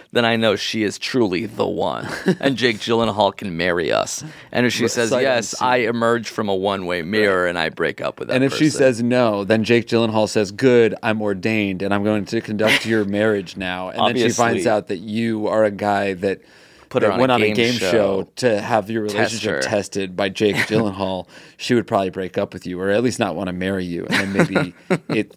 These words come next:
Speaker 2: ends with her going on a real date with Jake
Speaker 1: Jake
Speaker 2: Gyllenhaal.
Speaker 1: Gyllenhaal. That's cool.
Speaker 2: It's a
Speaker 1: And then,
Speaker 2: movie. It's
Speaker 1: and
Speaker 2: not
Speaker 1: then
Speaker 2: a,
Speaker 1: the
Speaker 2: it's not a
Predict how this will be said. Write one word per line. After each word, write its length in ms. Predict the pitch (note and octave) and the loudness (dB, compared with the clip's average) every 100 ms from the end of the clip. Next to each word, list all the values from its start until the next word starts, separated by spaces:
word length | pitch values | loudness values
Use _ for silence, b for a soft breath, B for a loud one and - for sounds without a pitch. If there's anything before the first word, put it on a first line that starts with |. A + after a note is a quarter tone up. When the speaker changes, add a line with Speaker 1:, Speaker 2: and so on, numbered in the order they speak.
| - | -2
Speaker 2:
ends 280 | A#2 G#2 F#2 | 2 2 0
with 120 | F#2+ | -2
her 140 | G2+ | 0
going 260 | F#2 F#2 F#2 | 2 0 0
on 120 | F2+ | -4
a 80 | F2 | -4
real 240 | F#2+ G2+ | 4 4
date 280 | F#2 F2+ - | 4 -2 -2
with 160 | G2 - | -8 -4
Jake 120 | F2+ | 0
Speaker 1:
Jake 140 | - | 0
Speaker 2:
Gyllenhaal. 320 | - D#2 E2 | 2 0 0
Speaker 1:
Gyllenhaal. 360 | - B1+ F2 - | -2 -2 -4 -4
That's 200 | E2 - | -8 -8
cool. 500 | - - B1 - - _ | -8 -6 -4 -6 -10 _
Speaker 2:
It's 180 | - - | -12 0
a 40 | |
Speaker 1:
And 100 | A#2 | 2
then, 100 | A#2 | 2
Speaker 2:
movie. 160 | E2+ C2 | 0 -8
It's 120 | - | -6
Speaker 1:
and 60 | A#2+ | 0
Speaker 2:
not 120 | A#2 | 2
Speaker 1:
then 20 | A2 | 2
Speaker 2:
a, 20 | |
Speaker 1:
the 80 | A2 | 2
Speaker 2:
it's 100 | A#2+ | 2
not 120 | A#2+ | 0
a 220 | A2+ | 0